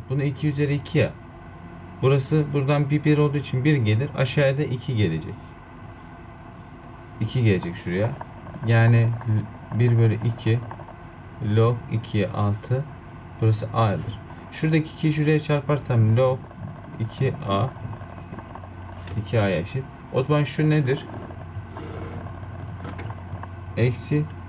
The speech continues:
iki A. Üçüncü soru.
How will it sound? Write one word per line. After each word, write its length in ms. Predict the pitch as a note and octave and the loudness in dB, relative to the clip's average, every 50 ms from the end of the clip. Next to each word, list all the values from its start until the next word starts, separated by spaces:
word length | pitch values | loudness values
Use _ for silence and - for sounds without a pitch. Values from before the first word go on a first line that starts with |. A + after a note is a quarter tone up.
| - - | -6 -4
iki 300 | B2+ - - - - - | -4 -2 0 2 2 2
A. 80 | C#2 - - - - - - - - - - - - - - - - - - - - - - - - - - - - - - - - - - - - - - - - - - - - - - - - - - - - - - - - - - - - - - - - - - - - - - - - - - - - - - - - - - - - - - - | 0 -2 -10 -12 -14 -10 -6 -6 -6 -6 -6 -10 -14 -14 -14 -12 -12 -12 -12 -10 -10 -10 -10 -10 -14 -14 -14 -14 -14 -14 -14 -14 -16 -16 -16 -14 -14 -14 -14 -12 -14 -14 -14 -14 -14 -16 -16 -16 -14 -14 -14 -12 -12 -12 -12 -12 -12 -12 -10 -10 -10 -10 -10 -10 -10 -8 -8 -8 -8 -8 -8 -6 -6 -6 -6 -4 -4 -6 -6 -6 -4 -6 -6 -6 -6 -6 -4 -4
Üçüncü 400 | - - - - D3+ D3+ D3 - | -4 -4 0 2 2 2 2 2
soru. 300 | C#3 A2+ G2+ G2+ C#3 | 2 0 2 2 0